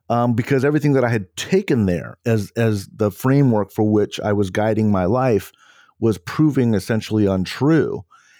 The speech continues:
And it was really tested. One of two things was gonna happen. Either I was going to come back more committed to the conservative ideals and come to an understanding of that, or I would forsake it and learn an entirely, uh,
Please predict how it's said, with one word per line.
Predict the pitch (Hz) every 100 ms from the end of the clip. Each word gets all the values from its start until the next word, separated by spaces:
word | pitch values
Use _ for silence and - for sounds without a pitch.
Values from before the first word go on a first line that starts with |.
| _
And | -
it | 143
was | 147
really | 135 196 180
tested. | - 170 208 - 85 -
One | 139
of | 180
two | - 156
things | 160 139
was | 127
gonna | 131 123
happen. | 135 180 - 101
Either | 107 110
I | - 107
was | 101
going | 123 110
to | 104
come | - 113
back | 110 110 -
more | 113 117
committed | 110 - 113 127 156 143 120 _ - _ _
to | 127
the | 110
conservative | 120 104 117 110 107
ideals | 101 95 104 104
and | 101
come | 90 107
to | 101
an | 104 101
understanding | 101 98 87 - 110 113 107 101
of | 95 92
that, | 95 85
or | 123 127
I | 104
would | 98 90
forsake | - 95 - 107 101
it |
and | 90 95 101
learn | 101 98 92 _ _ _
an | 110
entirely, | 101 107 113 107 104 95 95 -
uh, | 95 90